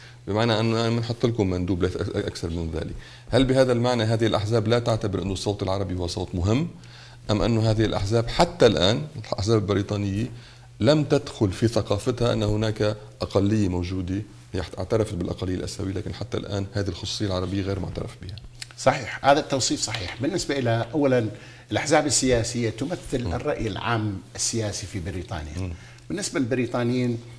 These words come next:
Speaker 2: حينما يفكرون بالآخرين، خصوصًا نحن نتكلم عن العرب أو المسلمين أو، أو الفلسطينيين أو أي تسمية اللي تريد تختارها، بالنسبة له يعتبر أنه هذا الإنسان طارئ، حتى ولو كان هو من الجيل الثالث.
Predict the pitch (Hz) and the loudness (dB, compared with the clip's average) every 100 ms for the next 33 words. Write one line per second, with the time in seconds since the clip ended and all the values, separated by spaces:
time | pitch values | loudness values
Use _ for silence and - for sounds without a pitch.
0 | - - - - - 143 131 120 117 131 | -20 -20 -20 -6 2 6 6 4 2 0
1 | 156 170 135 120 104 - 110 - 104 117 | 4 6 6 6 2 2 2 2 2 2
2 | 78 82 - - - - - 135 - 101 | 0 -6 -14 -20 -16 -8 -2 0 0 -2
3 | 85 - - 80 - 92 82 104 92 76 | -4 -10 -10 -8 -8 -8 -2 0 0 -6
4 | 78 73 78 65 - - - - - - | -8 -4 -4 -4 -10 -12 -12 -12 -14 -16
5 | - - - 80 80 - 82 80 78 60 | -18 -18 -16 -12 -8 -8 -8 -8 -8 -8
6 | 78 76 78 - - - - 87 85 101 | -8 -8 -10 -16 -18 -10 -6 -4 -4 -6
7 | 90 - 85 82 87 82 76 92 - 117 | -6 -6 -6 -6 -6 -6 -6 -4 -2 0
8 | - 104 - 101 85 87 - 73 - - | 2 2 2 0 -2 -6 -10 -12 -12 -8
9 | 78 - 101 - - - - - 160 190 | -6 -6 -10 -12 -20 -20 -20 -8 -4 0
10 | - 156 135 135 127 123 - 143 131 127 | 2 4 8 8 8 4 2 2 2 2
11 | 123 127 123 107 113 127 113 101 110 82 | 2 2 0 0 0 2 2 2 0 0
12 | - - - - - 143 - 131 113 113 | -4 -10 -16 -16 -8 -4 0 2 2 0
13 | 127 107 110 104 101 87 98 90 85 - | 2 2 2 0 -2 -4 -6 -6 -4 -4
14 | 80 - | -4 -6